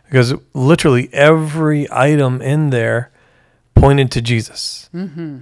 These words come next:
Speaker 1: Every item, every, uh, the wall, every, every object and item and material in there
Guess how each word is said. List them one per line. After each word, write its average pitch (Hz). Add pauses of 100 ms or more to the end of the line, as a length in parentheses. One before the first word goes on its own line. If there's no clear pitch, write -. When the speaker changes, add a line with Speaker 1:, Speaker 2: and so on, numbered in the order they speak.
(200)
Speaker 1:
Every 147
item, 143
every, 143
uh, 135
the 131
wall, 135
every, 175 (260)
every 160
object 151
and 123
item 147
and 127
material 147
in 143
there 117